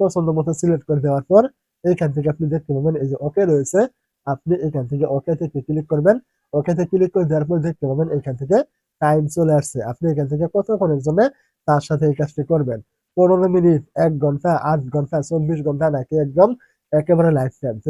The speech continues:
এখান থেকে আপনি ইচ্ছা মতো এখান থেকে দিয়ে দিবেন, যদি লাইফ টাইম দেন তাহলে এখান থেকে দিবেন, আর যদি কিছুক্ষণের জন্য করতে চান তাহলে এখান থেকে আপনার ইচ্ছা মতো একটা সিলেক্ট করবেন। যেমন এখান থেকে আমি সিলেক্ট করলাম, মানে চব্বিশ ঘন্টা সে আমাকে কল করলে এই চব্বিশ ঘন্টা তার কল আমার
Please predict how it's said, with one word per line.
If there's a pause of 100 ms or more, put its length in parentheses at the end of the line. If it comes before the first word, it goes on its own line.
এখান
থেকে
আপনি (100)
ইচ্ছা
মতো
এখান
থেকে
দিয়ে
দিবেন, (360)
যদি (100)
লাইফ
টাইম
দেন
তাহলে (120)
এখান
থেকে
দিবেন, (360)
আর (100)
যদি (140)
কিছুক্ষণের
জন্য (100)
করতে
চান (360)
তাহলে (100)
এখান
থেকে
আপনার
ইচ্ছা
মতো (100)
একটা (420)
সিলেক্ট
করবেন। (100)
যেমন (160)
এখান
থেকে
আমি
সিলেক্ট
করলাম, (420)
মানে (100)
চব্বিশ
ঘন্টা
সে (120)
আমাকে (120)
কল (100)
করলে (400)
এই (100)
চব্বিশ
ঘন্টা (100)
তার (100)
কল (140)
আমার